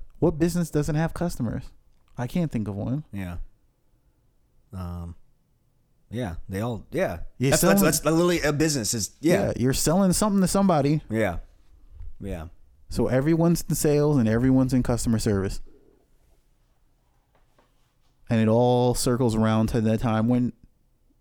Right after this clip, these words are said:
Speaker 1: and I think that's the thing is, like, I remember this, this, um,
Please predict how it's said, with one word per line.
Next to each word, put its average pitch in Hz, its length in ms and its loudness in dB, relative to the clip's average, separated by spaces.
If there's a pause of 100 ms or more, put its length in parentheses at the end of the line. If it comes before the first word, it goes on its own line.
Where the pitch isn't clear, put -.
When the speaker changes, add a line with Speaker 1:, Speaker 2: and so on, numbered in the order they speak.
(600)
Speaker 1:
and 139 160 2
I 202 60 2
think 208 180 2
that's 208 200 0
the 127 100 -2
thing 139 200 2
is, 117 80 2
like, 107 120 0
I 127 80 2
remember 165 280 2
this, 131 400 -4 (420)
this, 123 220 -2
um, 110 340 0